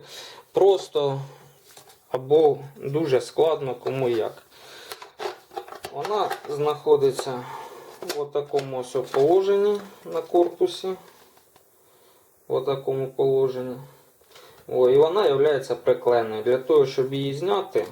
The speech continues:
Бо якщо ми її не знімемо, ми трубу не розберемо. Для того, щоб її зняти, треба в оцей ось шов потихенечку, пласкою викруткою залазити і потихенечку підривати акуратненько, щоб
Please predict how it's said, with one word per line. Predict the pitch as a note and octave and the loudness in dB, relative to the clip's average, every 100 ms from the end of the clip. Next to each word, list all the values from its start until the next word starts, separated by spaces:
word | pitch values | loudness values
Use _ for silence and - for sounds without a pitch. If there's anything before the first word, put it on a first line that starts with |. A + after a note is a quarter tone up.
| C3+ - - _ _ _ - | -12 -20 -20 _ _ _ -14
Бо | B2+ A#2+ A2+ | 0 4 4
якщо | A#2+ - B2+ | 2 0 -2
ми | A#2+ | 0
її | A#2+ B2 | -2 -2
не | B2+ | -2
знімемо, | C3 F3+ F3 B2 B2 | -2 -4 -2 -2 -2
ми | C3 | -6
трубу | - A2 A#2 | -10 -8 -6
не | A2+ | -2
розберемо. | A2 G#2+ G#2+ G#2+ G#2+ | -2 -2 -6 -6 0
Для | B2 | 0
того, | B2 B2+ | 2 0
щоб | - - C3 | -2 -6 -4
її | C#3 D#3 | -4 -2
зняти, | G3+ G3 B2+ | -2 0 -2
треба | B2 C#3+ B2+ A#2+ | 0 2 2 2
в | B2 | 4
оцей | B2+ - A#2 A2 | 2 2 2 2
ось | - B2 | -2 -6
шов | - G#3 A3 G#3+ _ - - - _ | 4 4 4 -2 _ -20 -20 -20 _
потихенечку, | C#3 C#3 - - G3 G#3 G3 F3+ - - E3 | -2 0 -2 -2 0 0 2 -2 -4 -6 -2
пласкою | - B2 - - C3 A#2 | 0 0 0 2 4 4
викруткою | A#2+ C3 A#2+ - - _ A#2+ A#2 | 2 2 0 -8 -16 _ -2 0
залазити | A#2+ C3+ G#3+ G#3+ F#3+ E3+ D#3 | 2 4 4 4 0 -2 -6
і | C#3 D3 F3+ | -10 -6 -8
потихенечку | - C#3 - A#2 - E3+ F3 D3+ - A#2+ | 0 0 2 -4 0 0 0 -4 -6 -10
підривати | - A#2+ A#2 A#2 B2 F3 F3+ B2+ | -6 -4 2 4 4 2 2 0
акуратненько, | A#2 A#2+ A2+ A2+ E3 E3+ C#3+ D3+ | 0 0 -2 -2 -4 -2 -2 -2
щоб | - D3+ | 0 -2